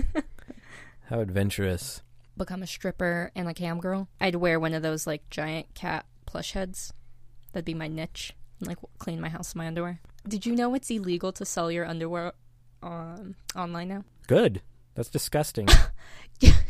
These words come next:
Speaker 2: Why also would you know this?
Speaker 1: <laughs> I
Speaker 2: Do you
Speaker 1: actually
Speaker 2: sell underwear?
Speaker 1: No, I don't. I was actually thinking
Speaker 2: You're
Speaker 1: about
Speaker 2: trying
Speaker 1: it.
Speaker 2: to?
Speaker 1: No, I was talking to someone about it.
Speaker 2: Wait, you mean, like, to, like,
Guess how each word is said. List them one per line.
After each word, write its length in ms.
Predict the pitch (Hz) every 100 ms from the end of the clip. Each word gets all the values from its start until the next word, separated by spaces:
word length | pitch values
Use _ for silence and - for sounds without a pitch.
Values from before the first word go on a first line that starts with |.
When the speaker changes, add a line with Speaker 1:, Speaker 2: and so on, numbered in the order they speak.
| - - - - -
Speaker 2:
Why 280 | 135 139 160
also 340 | 151 156 185
would 200 | 147 139
you 100 | 120
know 200 | 143 123
this? 480 | 101 98 98 - - -
Speaker 1:
<laughs> 60 | - 807 679 - - - - 320 -
I 80 |
Speaker 2:
Do 100 | 269
you 60 | 202
Speaker 1:
actually 40 |
Speaker 2:
sell 380 | 254 - 254 285
underwear? 640 | 147 156 220 240 262 277 262
Speaker 1:
No, 340 | 220 196 180 180
I 160 | 180
don't. 420 | 175 175 170 175 - - - - -
I 100 | 226
was 100 | 214
actually 340 | 127 - 269
thinking 300 | 330 135 117
Speaker 2:
You're 80 | 107
Speaker 1:
about 80 | -
Speaker 2:
trying 340 | 123 123 143 165
Speaker 1:
it. 60 |
Speaker 2:
to? 320 | 185 185 190
Speaker 1:
No, 240 | 208 226 196
I 140 | 196
was 120 | 196 -
talking 320 | 185 180 220
to 60 |
someone 260 | 226 247 247
about 320 | 262 285 311
it. 180 | 392 392
Speaker 2:
Wait, 200 | 135 113
you 160 | 113 135
mean, 240 | 131 127
like, 240 | 113 104
to, 100 | -
like, 220 | 104 101